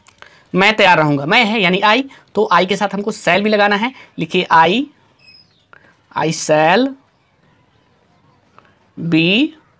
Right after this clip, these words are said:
और तैयार का होता है ready, ready लिखिए, I shall be ready, मैं तैयार रहूँगा।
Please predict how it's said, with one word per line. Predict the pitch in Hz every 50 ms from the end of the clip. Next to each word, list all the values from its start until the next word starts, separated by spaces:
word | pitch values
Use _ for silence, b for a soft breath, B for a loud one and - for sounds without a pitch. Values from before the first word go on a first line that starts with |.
| _ -
और | - 156
तैयार | 160 - 175 175 190
का | 196
होता | 190 185 196
है | 180 170
ready, | 160 143 143 - - - - _ -
ready | 170 156 151 151 151
लिखिए, | 139 135 - - - - - _ _ _ _ _ _ _ _ _ _ _ _ _ _ _ _ _ _ -
I | - 147
shall | - - - 147 143 143
be | 160 196 180
ready, | 156 143 143 151 -
मैं | 147 156 156
तैयार | 156 - 160 147 143 147
रहूँगा। | 147 151 147 139 -